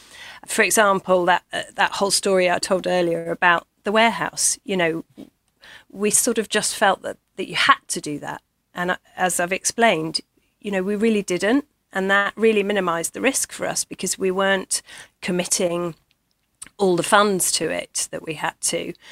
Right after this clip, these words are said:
Um, and y-, secondly, with the home working, you know, we, our business has never had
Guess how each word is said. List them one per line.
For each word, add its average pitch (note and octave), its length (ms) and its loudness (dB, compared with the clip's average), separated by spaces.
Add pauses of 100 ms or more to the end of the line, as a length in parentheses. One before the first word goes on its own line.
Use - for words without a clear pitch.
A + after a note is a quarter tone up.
(500)
Um, F3+ 680 4 (240)
and G#3+ 500 4 (240)
y-, - 420 -10 (220)
secondly, G3+ 520 0
with F#3+ 180 0
the F3+ 80 0
home G#3 240 2
working, D#3+ 720 -4
you G3 120 -6
know, F3 160 0
we, A3+ 460 0
our A3 140 2
business G3+ 380 -2
has F#3+ 140 -6
never F#3+ 240 -2
had F3 400 -4